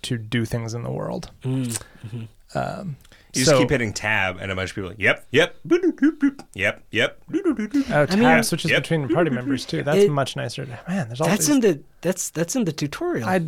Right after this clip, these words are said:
Speaker 1: it, it said, "Click the portrait or
Speaker 3: You have to
Speaker 1: blah,
Speaker 3: use
Speaker 1: blah,
Speaker 3: Carth-,
Speaker 1: blah."
Speaker 3: you have to use Carth to security open a door to get through the tutorial.
Speaker 2: Well, the guy you meet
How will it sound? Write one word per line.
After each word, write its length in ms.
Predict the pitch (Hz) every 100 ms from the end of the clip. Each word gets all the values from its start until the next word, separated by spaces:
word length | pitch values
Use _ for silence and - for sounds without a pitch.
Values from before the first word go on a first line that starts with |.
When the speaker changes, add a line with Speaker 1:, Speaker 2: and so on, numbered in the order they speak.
| 156 _ - 160 -
Speaker 1:
it, 220 | 185 147
it 160 | 165 143
said, 380 | - 170 143 - -
"Click 440 | - 185 180 - -
the 160 | 156 151 127
portrait 380 | - 180 170 170 -
or 120 | 156
Speaker 3:
You 60 |
have 260 | 165 170 156
to 120 | 147
Speaker 1:
blah, 100 | 160
Speaker 3:
use 80 | 156
Speaker 1:
blah, 100 | 147
Speaker 3:
Carth-, 280 | 147 170 143
Speaker 1:
blah." 60 | 127
Speaker 3:
you 80 | 147
have 320 | 139 160 165
to 80 | 175
use 240 | 151 143
Carth 600 | - - 135 120 107 - - -
to 200 | - 120
security 580 | - 117 - 120 117 110
open 240 | 104 98 92
a 60 |
door 540 | 87 98 90 85 82 82 - _ -
to 80 | -
get 160 | 101 90
through 140 | 95
the 80 | 87
tutorial. 340 | 87 85 - 147
Speaker 2:
Well, 100 | 143
the 120 | 147
guy 180 | 170 165
you 160 | 147
meet 300 | 135 123 117